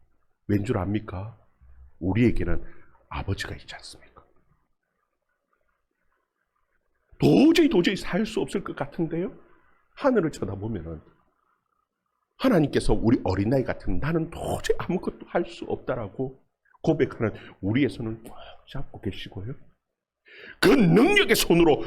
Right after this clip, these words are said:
우리를 인도해 주시고 우리를 보호해 주시고 우리를 붙들어 주신다라는 겁니다. 그래서 우리는 어린 아이지만 이 세상 가운데서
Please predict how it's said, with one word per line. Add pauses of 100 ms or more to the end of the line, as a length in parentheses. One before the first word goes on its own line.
우리를
인도해
주시고 (1080)
우리를
보호해
주시고 (1120)
우리를
붙들어
주신다라는
겁니다. (1400)
그래서
우리는
어린
아이지만 (300)
이
세상
가운데서